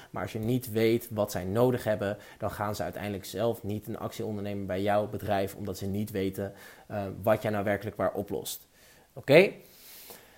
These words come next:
Dan heb ik wat betreft ads inzetten ook nog een andere, eh, adviespunt voor je. En dat is klein starten. Ehm, en eerst kleinschalig testen.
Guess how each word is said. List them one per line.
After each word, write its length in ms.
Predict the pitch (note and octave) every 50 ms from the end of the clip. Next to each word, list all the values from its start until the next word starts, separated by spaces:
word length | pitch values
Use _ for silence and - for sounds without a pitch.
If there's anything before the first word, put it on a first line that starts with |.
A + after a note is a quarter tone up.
| - - _ _ _ _ _ _ _ -
Dan 220 | C3 C#3 D#3 E3
heb 160 | D#3+ D#3+ E3
ik 80 | E3+ C#3+
wat 120 | C#3+ C#3+
betreft 300 | C#3 - - D3 C#3 -
ads 240 | - E3 E3+ E3 E3
inzetten 360 | D#3 C3 D#3 C#3 - C3+ A2
ook 100 | A#2+ C#3+
nog 140 | C#3 C3 A#2+
een 100 | C3 -
andere, 320 | - E3 F3+ F3 E3 E3 D#3
eh, 340 | D3+ - - C#3+ C#3 C#3 -
adviespunt 540 | - - - - C#3 - - D3 C#3 C3+
voor 220 | C3+ - C3+ B2+ B2+
je. 80 | B2
En 180 | A2 E2 A#2+ A#2
dat 200 | A2+ B2 B2+ -
is 240 | C3 B2 - - - - _
klein 520 | - - B2 B2+ C#3 D#3 E3+ E3 D#3+ D#3+ -
starten. 720 | - - - - - C3 C#3 C#3 C#3 B2+ G#2 G#2 A2 - - _ _ _
Ehm, 480 | - A#2 A#2 A#2 A2+ A#2 A#2 A#2 A2+ A#2 G#2+ - - - - -
en 160 | - C3+ A#2+
eerst 320 | - - D3+ D#3+ D#3+ D#3+ -
kleinschalig 680 | - C#3 C3+ C#3+ C#3+ C#3 - - C#3 C3+ C3+ B2+ - -
testen. 480 | - B2+ B2+ - - B2 A2+ A#2 -